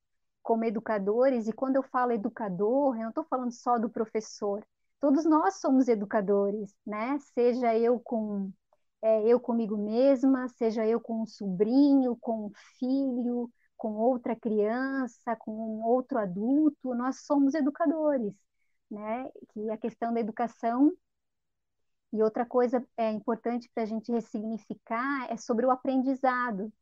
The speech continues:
né? Que o aprendizado, ele é algo natural, né? Que ele não é algo que, é, você tem uma insti-, só uma instituição lá que você vai aprender.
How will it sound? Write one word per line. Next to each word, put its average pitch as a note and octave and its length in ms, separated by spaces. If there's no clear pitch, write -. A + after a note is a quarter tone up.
né? A3 260
Que A#3 100
o - 20
aprendizado, A3+ 840
ele B3+ 180
é B3+ 80
algo B3+ 380
natural, C#4 760
né? G#3+ 220
Que B3+ 100
ele A3+ 100
não A3+ 160
é C#4+ 240
algo A#3 460
que, G#3+ 360
é, A3 200
você G#3 240
tem A3+ 160
uma A3 160
insti-, A3 240
só A#3+ 180
uma B3 120
instituição B3 840
lá C4+ 220
que - 180
você C4+ 280
vai C4 380
aprender. A#3+ 640